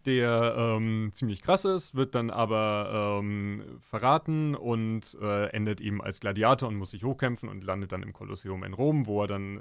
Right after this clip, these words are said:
ähm, gegen den Mann, der ihn verraten hat, den neuen, gar nicht mal so legitimen, äh, Kaiser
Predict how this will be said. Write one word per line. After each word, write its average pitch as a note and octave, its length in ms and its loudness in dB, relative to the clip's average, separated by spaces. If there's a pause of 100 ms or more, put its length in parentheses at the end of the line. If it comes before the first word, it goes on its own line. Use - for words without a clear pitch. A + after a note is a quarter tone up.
ähm, F#2+ 420 -6 (160)
gegen A2 220 0
den G#2+ 100 2
Mann, A2 220 2
der A2 100 2
ihn G#2 120 -4
verraten A#2 380 2
hat, B2+ 140 -2
den G#2+ 140 -2
neuen, G#2 480 -2
gar G#2+ 120 2
nicht G#2+ 120 -2
mal G2+ 100 -2
so A2+ 160 0
legitimen, A2+ 840 0
äh, G#2 360 -4
Kaiser C3 640 0